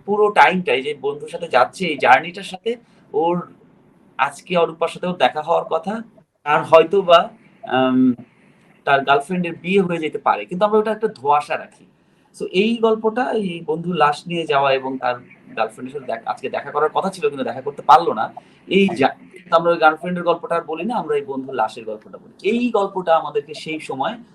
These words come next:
Speaker 1: আমরা এটার ইয়া করেছিলাম যে আমরা একটা উত্তর আধুনিক স-, সময়ের প্রেমের গল্প বলতে চাই, যেখানে এই ছেড়ে যাওয়া, এই কোনো কিছুই যেন তার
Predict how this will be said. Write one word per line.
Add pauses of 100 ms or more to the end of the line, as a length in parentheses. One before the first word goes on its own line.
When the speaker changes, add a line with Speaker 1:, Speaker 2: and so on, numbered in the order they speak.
(340)
Speaker 1:
আমরা (240)
এটার
ইয়া
করেছিলাম
যে
আমরা
একটা
উত্তর
আধুনিক (340)
স-, (140)
সময়ের
প্রেমের
গল্প
বলতে
চাই, (380)
যেখানে (180)
এই
ছেড়ে
যাওয়া,
এই (200)
কোনো
কিছুই
যেন
তার